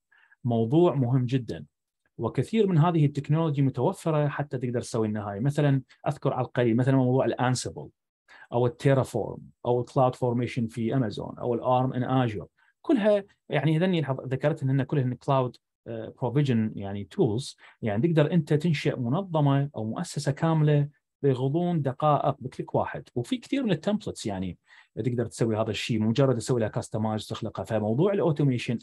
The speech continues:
أيضًا موضوع مهم جدًا، والشركات أو الأشخاص ممكن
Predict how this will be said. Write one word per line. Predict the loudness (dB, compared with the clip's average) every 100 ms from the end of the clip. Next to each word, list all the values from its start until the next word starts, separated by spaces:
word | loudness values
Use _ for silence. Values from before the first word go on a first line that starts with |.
| -2
أيضًا | 0 2 0 -2 _ -20 _
موضوع | -6 -6 -2 2 2 2
مهم | -2 -2 -4
جدًا، | -6 -4 0 0 -2 -10 -14 -4
والشركات | -2 -2 -6 -8 -8 -6 -4 0 2 2 0
أو | -2 -4
الأشخاص | -4 -4 -4 -4 -2
ممكن | -4 -2 -4